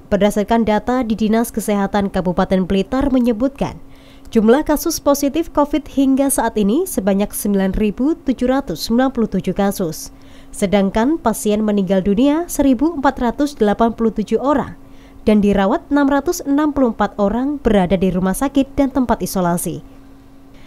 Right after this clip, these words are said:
Rini Syarifah meminta masyarakat turut bersama-sama mencegah laju penyebaran covid sembilan belas di Kabupaten Blitar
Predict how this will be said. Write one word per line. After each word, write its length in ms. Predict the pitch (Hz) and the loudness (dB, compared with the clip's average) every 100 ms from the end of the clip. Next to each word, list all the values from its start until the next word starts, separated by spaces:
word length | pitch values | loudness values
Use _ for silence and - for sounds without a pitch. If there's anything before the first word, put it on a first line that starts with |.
| - - | -20 -6
Rini 320 | 196 214 277 | 0 2 2
Syarifah 560 | 285 302 294 - 349 | 4 2 2 0 0
meminta 480 | 320 294 285 262 269 | 2 4 4 2 2
masyarakat 560 | 247 233 226 208 208 339 - | 2 2 0 -2 -2 -6 -6
turut 240 | - 311 330 - | -2 0 0 -4
bersama-sama 800 | 240 240 220 220 254 196 95 - | -4 -2 -2 0 -2 -2 -6 -8
mencegah 480 | 208 208 220 226 269 | -4 -2 -2 -2 -2
laju 400 | 294 254 247 269 | 0 -2 0 0
penyebaran 560 | 254 226 185 190 190 185 | 0 0 0 -2 -2 -2
covid 240 | 190 202 | -2 -2
sembilan 240 | - 196 185 | -2 -2 0
belas 400 | 247 294 285 - | 0 0 -4 -4
di 160 | 285 | -2
Kabupaten 560 | 262 226 220 190 196 190 | 0 0 -2 -2 -2 0
Blitar 480 | 233 277 185 147 | 0 0 -2 -6